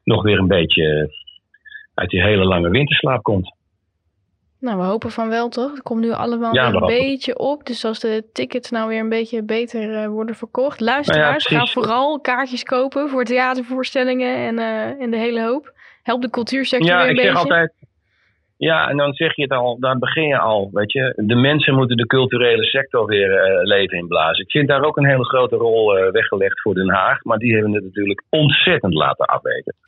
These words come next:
Speaker 2: Ja.
Speaker 1: Eh, dan kan ik een ontzettende rant beginnen over allerlei V V D'ers die nog nooit in een theater zijn geweest. Gaan we niet doen.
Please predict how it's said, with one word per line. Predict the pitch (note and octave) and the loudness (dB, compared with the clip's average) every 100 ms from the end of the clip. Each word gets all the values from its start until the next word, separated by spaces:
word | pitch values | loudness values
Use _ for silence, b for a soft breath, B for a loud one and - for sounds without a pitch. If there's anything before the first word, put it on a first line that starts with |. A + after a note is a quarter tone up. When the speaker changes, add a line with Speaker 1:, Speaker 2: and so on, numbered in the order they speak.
| - | -6
Speaker 2:
Ja. | G#3 B B B B B B _ | -4 B B B B B B _
Speaker 1:
Eh, | - - C#2+ C2+ C2+ C2 C2+ B B B B _ _ - _ _ _ _ | -4 -2 0 2 2 0 -2 B B B B _ _ -20 _ _ _ _
dan | - E2 | -4 0
kan | F2 | 0
ik | E2 | 0
een | D#2+ | 0
ontzettende | D#2+ E2 - - - C3 A#2 F#2+ E2+ | 0 0 0 0 2 2 2 2 2
rant | F2+ A#2 C3 A#2 | 2 4 2 2
beginnen | - F#2+ G#2 F#2 F#2 D2 | 0 0 2 2 2 2
over | E2+ F2+ F2+ F#2 F2 | 0 0 0 0 2
allerlei | D#2+ F#2 F#2 F#2 | 2 2 2 0
V | - A2+ G#2+ | 0 0 0
V | G2+ | 0
D'ers | A2+ A#2 G2+ F#2 - | 2 4 2 0 -4
die | G#2 F#2+ | -2 -2
nog | F#2 G2+ | -4 -2
nooit | A#2 G#2 | 0 0
in | F#2+ | -2
een | F2+ | -8
theater | - F#2+ A#2+ B2 - | -2 0 2 0 0
zijn | G2+ F#2+ | -2 -2
geweest. | F2 F#2+ - | -2 -2 0
Gaan | G3 E3+ | 0 2
we | |
niet | D3+ A#2+ | 2 2
doen. | C3 | 0